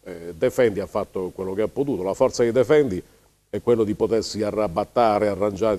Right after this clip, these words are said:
li chiamavano jolly una volta, eh, un po' da tutte le parti, un giocatore prezioso che dall'anima per questa squadra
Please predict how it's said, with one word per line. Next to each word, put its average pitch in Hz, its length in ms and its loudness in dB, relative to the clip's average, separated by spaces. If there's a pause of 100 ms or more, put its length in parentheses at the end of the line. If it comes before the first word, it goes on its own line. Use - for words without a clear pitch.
(140)
li 107 160 -6
chiamavano 104 460 -2
jolly 95 400 0
una 95 160 -4
volta, 90 360 -6 (280)
eh, 92 340 -6
un 104 220 -6
po' 120 160 0
da 104 100 -2
tutte 120 240 -6
le 143 140 0
parti, 131 320 0
un 107 40 -14
giocatore 104 400 -2
prezioso 101 680 0
che 90 140 -8
dall'anima 98 560 -2
per 90 320 -8
questa 90 260 -10
squadra 92 480 -6